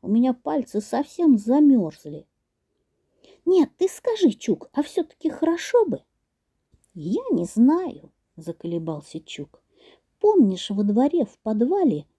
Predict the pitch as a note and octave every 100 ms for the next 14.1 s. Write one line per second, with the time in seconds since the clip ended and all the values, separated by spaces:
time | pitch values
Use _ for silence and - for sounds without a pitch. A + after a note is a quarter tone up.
0 | _ - G#3 G3 A#3 D4 G3+ - B3 A3+
1 | - B3+ B3 D4 A3+ - C3 _ _ F#3
2 | A#3 F#4 D#4+ D#4+ D#4+ F4+ D#4 E4+ D#4+ E4
3 | E4 E4 G3 D#3+ - _ _ _ _ _
4 | _ _ - F#4 E4+ A3 - G#3 G3 A3+
5 | A3 A3+ G3+ F#3 F3 F#3+ C4 D#4+ C#4+ C#4+
6 | C4 A#3+ - E4+ A#3+ A#3+ A3 G#3 G#3+ -
7 | G#3 G#3+ A#3 F#3+ - G#3+ G#3+ G3 F3 C#3+
8 | E3 B3+ D#4 B3+ A#3+ - A3 F#3 A3 E4+
9 | D#4+ B3 A#3+ _ - G#3 C4 D#4 A#3 B3
10 | E3+ E3 B3 A3 F3+ D#3+ - G3 G#3+ A#3
11 | - F3+ G#3+ G3+ G3+ - G#3 G3 D#3 -
12 | - G#3 - D4+ F#4+ G3 F3+ - A3 -
13 | C#4+ D#4 D#4 D#4 - - D3+ - F#3 D#3
14 | D#3